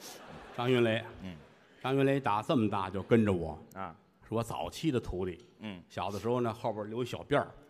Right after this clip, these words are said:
Speaker 2: 哎。
Speaker 1: 啊，那会儿唱了好多太平歌词、莲花落。那会儿电台录了大批，这一说是零五年。
Speaker 2: 嗯。
Speaker 1: 就现在很多相声演员都听着张云雷的声音成长起来的。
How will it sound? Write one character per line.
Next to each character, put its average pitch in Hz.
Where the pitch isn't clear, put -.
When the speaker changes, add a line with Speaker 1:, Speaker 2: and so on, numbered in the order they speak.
Speaker 2:
哎。 82
Speaker 1:
啊， 117
那 104
会 95
儿 95
唱 110
了 95
好 92
多 104
太 95
平 101
歌 101
词、 98
莲 95
花 101
落。 90
那 101
会 95
儿 90
电 110
台 101
录 113
了 98
大 76
批， 87
这 107
一 98
说 117
是 107
零 117
五 82
年。 87
Speaker 2:
嗯。 101
Speaker 1:
就 -
现 127
在 117
很 101
多 147
相 135
声 107
演 95
员 98
都 120
听 -
着 120
张 147
云 156
雷 147
的 156
声 113
音 107
成 101
长 98
起 101
来 82
的。 78